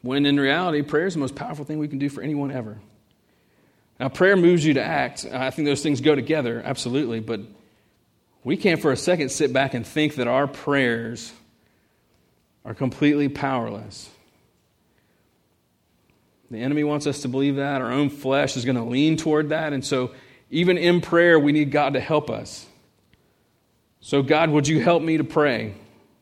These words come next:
It's a beautiful prayer. One I believe thrills him deeply. So let me offer you something that might be helpful. Um, you know, sometimes when,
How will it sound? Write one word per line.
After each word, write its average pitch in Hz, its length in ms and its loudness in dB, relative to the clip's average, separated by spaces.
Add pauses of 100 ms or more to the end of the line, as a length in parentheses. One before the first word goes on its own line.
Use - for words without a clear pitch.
It's - 100 -12
a 123 60 -4
beautiful 135 560 -2
prayer. 110 400 -4 (1160)
One 123 260 -2
I 127 100 0
believe 127 380 -2
thrills 131 480 2
him 120 320 -4
deeply. 113 480 -6 (1800)
So - 140 0
let 170 60 2
me 190 80 4
offer 175 240 2
you 156 120 2
something 147 420 0
that 131 120 0
might 135 480 -4
be 135 140 4
helpful. 117 600 -2 (1500)
Um, 123 360 -4 (1900)
you 127 80 -4
know, 135 120 0
sometimes 160 520 0
when, 127 440 0